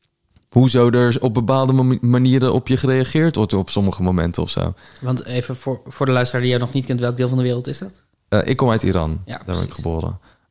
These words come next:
Speaker 1: Ehm, voor de rest natuurlijk niks meer mee te maken. Eh,
Speaker 2: <laughs>
Speaker 1: behalve dan dat het mijn, eh, birth ground is
Speaker 2: Ja,
Speaker 1: en,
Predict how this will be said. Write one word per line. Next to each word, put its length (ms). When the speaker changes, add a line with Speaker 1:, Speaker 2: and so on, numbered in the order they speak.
Speaker 1:
Ehm, 500
voor 220
de 100
rest 200
natuurlijk 360
niks 360
meer 120
mee 160
te 80
maken. 480
Eh, 360
Speaker 2:
<laughs> 100
Speaker 1:
behalve 360
dan 160
dat 140
het 100
mijn, 240
eh, 140
birth 360
ground 380
is 200
Speaker 2:
Ja, 100
Speaker 1:
en, 120